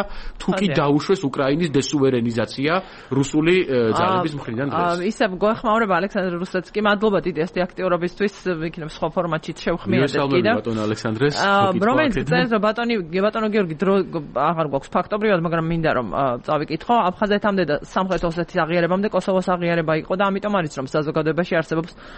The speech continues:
Speaker 2: უნდობლობა დასავლეთის პოლიტიკის მიმართაც. კრიტიკას უნდა ექვემდებარებოდეს ყველა. თქვენ ასე არ თვლით? ჩვენი ეთერის მოსმენის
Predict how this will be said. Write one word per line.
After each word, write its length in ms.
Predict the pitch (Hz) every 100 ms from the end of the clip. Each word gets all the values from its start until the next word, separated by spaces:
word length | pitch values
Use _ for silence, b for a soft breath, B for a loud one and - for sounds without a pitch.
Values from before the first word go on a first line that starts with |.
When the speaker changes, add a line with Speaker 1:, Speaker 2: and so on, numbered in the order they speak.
| B -
Speaker 2:
უნდობლობა 520 | 196 196 175 180 202
დასავლეთის 480 | 190 196 180 175 190
პოლიტიკის 440 | 185 175 160 208
მიმართაც. 480 | 180 170 135 - - - B B
კრიტიკას 460 | - 214 202 185 196
უნდა 160 | 190 180
ექვემდებარებოდეს 760 | 180 180 170 160 139 170 208
ყველა. 300 | - 160 110
თქვენ 260 | - 208 175
ასე 200 | 170 151
არ 140 | 131 -
თვლით? 320 | 170 180 147 - -
ჩვენი 320 | - 208 196
ეთერის 340 | 190 214 190 196
მოსმენის 480 | 185 202 185 185